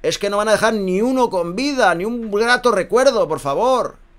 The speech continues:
Ni un grato recuerdo, Dios mío de mi vida. ¿Hasta cuándo? Esa es la pregunta, ¿eh? Pues nada, aquí dejo el vídeo, señores. Seguro que me estoy dejando algún detalle por contar, ¿eh?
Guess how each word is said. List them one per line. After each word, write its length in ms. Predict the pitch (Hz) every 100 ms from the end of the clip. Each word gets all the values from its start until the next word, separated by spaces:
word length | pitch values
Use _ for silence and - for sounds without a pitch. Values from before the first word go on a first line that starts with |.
| - _ - _ - _ - -
Ni 140 | 113 139
un 100 | 165
grato 320 | 170 170 220
recuerdo, 580 | 185 160 220 202 143 104
Dios 160 | 107
mío 240 | 113 143 190
de 140 | 170
mi 100 | 135
vida. 520 | 151 214 135 95 78 - -
¿Hasta 280 | - - 151
cuándo? 540 | 220 226 180 117 82
Esa 140 | - 226
es 60 |
la 120 | 208 151
pregunta, 580 | 135 120 92 87 113
¿eh? 100 | 202 269 - _ - _ - - - _ - - - -
Pues 120 | 131
nada, 340 | 151 95 90 - - - - -
aquí 260 | 127 - 175
dejo 240 | 156 139
el 60 | 147
vídeo, 280 | 175 175
señores. 340 | - 135 160 160
Seguro 220 | 139 156
que 80 | 143
me 60 |
estoy 160 | 131 139
dejando 240 | 131 131
algún 260 | 113 123 143
detalle 520 | 110 98 123 143 165
por 180 | 160 101
contar, 540 | 95 92 143 175 - - -
¿eh? 200 | 143